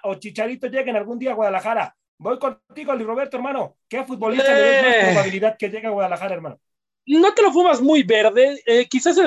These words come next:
Speaker 2: te la fumaste muy verde en el caso de, de Carlitos Vela, porque Carlos Vela, a ver, Carlos Vela es un futbolista bien diferente a Javier Hernández, porque Carlos
Speaker 1: Sí.
Speaker 2: Vela, eh, no muestra quizás el amor a una camiseta.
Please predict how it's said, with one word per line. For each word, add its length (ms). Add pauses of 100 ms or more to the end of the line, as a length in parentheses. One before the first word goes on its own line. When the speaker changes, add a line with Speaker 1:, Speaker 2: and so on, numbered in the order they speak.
(140)
Speaker 2:
te 80
la 120
fumaste 380
muy 200
verde 240
en 60
el 100
caso 300
de, 280
de 220
Carlitos 460
Vela, 240
porque 260
Carlos 320
Vela, 280
a 60
ver, 180 (680)
Carlos 320
Vela 180
es 120
un 120
futbolista 880
bien 340
diferente 460
a 60
Javier 320
Hernández, 580 (460)
porque 320
Carlos 300
Speaker 1:
Sí. 60
Speaker 2:
Vela, 560 (460)
eh, 400
no 220
muestra 480
quizás 640
el 200
amor 920 (220)
a 160
una 200
camiseta. 400